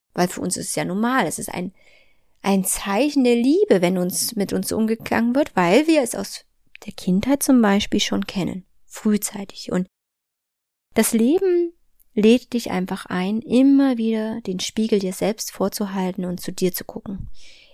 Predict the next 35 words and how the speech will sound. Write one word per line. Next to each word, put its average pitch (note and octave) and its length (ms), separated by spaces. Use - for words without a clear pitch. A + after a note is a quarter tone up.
Wenn F#3 340
du F#3 300
das - 400
wirklich C4+ 760
auch G#3 120
in G#3 140
einer F3+ 360
Offenheit A3 680
und F#3+ 180
Neugier A3+ 460
auf F3+ 100
dich - 180
selber C#4 540
machst, F#3 400
boah, G#3 340
da A3 120
kann B3 380
so A#3+ 420
viel D4 300
in C4+ 320
dir B3+ 240
wirklich A3+ 500
sich - 360
befreien, G3+ 1040
durchatmen. A#3+ 1120
Du G3 80
kannst G#3+ 240
in G#3 80
eine G3 160
ganz A3 260
andere A#3 280
Größe F4 440
kommen C4+ 340
und G#3 80
ich G#3+ 140